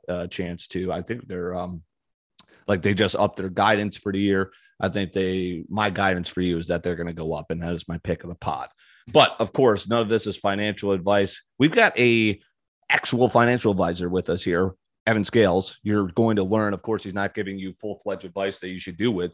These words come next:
but he's here to help you make more informed decisions, explain what's going on, teach me and Jack what the hell's going on, because, you know, you sure is not getting the most, uh, you know, astute stuff on stocks here. The, the point of this pod is me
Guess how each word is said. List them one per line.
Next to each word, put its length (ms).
but 260
he's 160
here 160
to 80
help 180
you 80
make 220
more 180
informed 360
decisions, 560
explain 480
what's 160
going 340
on, 300
teach 300
me 220
and 140
Jack 340
what 140
the 100
hell's 280
going 320
on, 200
because, 280
you 100
know, 140
you 200
sure 340
is 140
not 180
getting 240
the 80
most, 400
uh, 380
you 180
know, 180
astute 800
stuff 380
on 160
stocks 440
here. 280
The, 100
the 140
point 260
of 60
this 120
pod 320
is 160
me 380